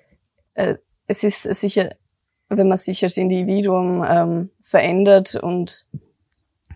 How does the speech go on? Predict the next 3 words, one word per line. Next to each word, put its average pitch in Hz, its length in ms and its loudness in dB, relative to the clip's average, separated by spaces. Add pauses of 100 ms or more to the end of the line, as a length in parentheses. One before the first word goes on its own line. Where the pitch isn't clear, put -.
(360)
und 196 220 0
eben, 180 480 0 (880)
äh, - 160 -2